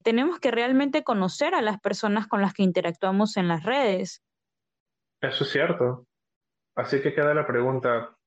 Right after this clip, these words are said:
Speaker 2: ¿puedes conocer a alguien a través de su perfil? Conocer a alguien a través de un perfil es algo que se puede dar. Es que en los perfiles uno pone muchísima cantidad de información.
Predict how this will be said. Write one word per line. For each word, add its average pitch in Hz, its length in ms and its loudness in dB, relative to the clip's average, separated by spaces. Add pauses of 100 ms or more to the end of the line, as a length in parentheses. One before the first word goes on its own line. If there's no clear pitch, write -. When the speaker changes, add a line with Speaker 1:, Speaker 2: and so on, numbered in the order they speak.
(120)
Speaker 2:
¿puedes 214 320 0
conocer 139 420 0
a 120 160 2
alguien 120 300 0
a 120 80 -2
través 117 320 0
de 113 60 -16
su - 140 -20
perfil? 117 440 -4 (1040)
Conocer 190 420 2
a 269 120 4
alguien 277 260 2
a 190 80 0
través 165 300 2
de 196 80 4
un 185 80 4
perfil 165 540 0 (460)
es 190 180 -2
algo 262 280 2
que 156 80 0
se - 160 -2
puede 151 300 2
dar. 110 200 2 (400)
Es 156 160 -4
que 175 100 0
en 170 100 2
los 170 120 2
perfiles 190 420 2
uno 196 200 4
pone 196 380 2 (120)
muchísima 202 680 2
cantidad 156 320 0
de 185 80 6
información. 160 720 -2